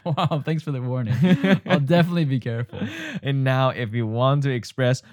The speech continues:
Speaker 2: what mode of transportation you're taking, all you have to do is put it right before the main verb to go. The same tip here. You first get on or into the vehicle, and then you start moving.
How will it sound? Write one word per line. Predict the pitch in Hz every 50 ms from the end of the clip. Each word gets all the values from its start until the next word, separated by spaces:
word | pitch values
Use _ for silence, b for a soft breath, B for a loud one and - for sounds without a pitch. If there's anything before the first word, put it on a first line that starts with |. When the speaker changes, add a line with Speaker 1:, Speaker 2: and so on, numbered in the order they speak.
| B B
Speaker 2:
what | B - 196 220 165 156
mode | 170 190 226 247 262 254
of | 233 -
transportation | _ - 202 190 180 - 175 156 - 170 165 160 156 160 156
you're | 151 139 123
taking, | 110 _ - - 123 123 - - 214 240 254 _ b b b b b b b b b b -
all | - 202 240 269
you | 277 277 262
have | 240 254 269 277 -
to | 233 208
do | 202 220 214
is | 175 135 170 160 -
put | _ - 185 180 175
it | 180 170 - _ _
right | 123 - 95 131 160 170 165 180 190 185
before | 143 185 156 - 180 180
the | 170 165
main | 156 160 160 170 175 175 175
verb | 143 143 135 131 135 131 - _ _ _ _
to | - 196
go. | 208 220 240 262 226 147 - - - _ _ _ _
The | - 196
same | - - - 262 285 320 320
tip | - - 196 - _
here. | - - 127 107 - - 131 _ _ _ _ _ _ _ _ _ -
You | 113 110 95
first | - - - 143 165 190 202 214 208 - _ _ _
get | - 147 147 160 165
on | 165 185 202 208 220 220 202 -
or | 170 175 175 175 - -
into | 165 160 170 170 156 - 160
the | 135 135
vehicle, | 107 110 156 185 190 143 - - - 76 87 120 143 - _ _ _ _ _ _ _ _
and | - 220 220 208 233
then | 269 302 339 339
you | 262 233
start | - - - 175 175 -
moving. | 135 185 220 254 269 254 156 98 - - 139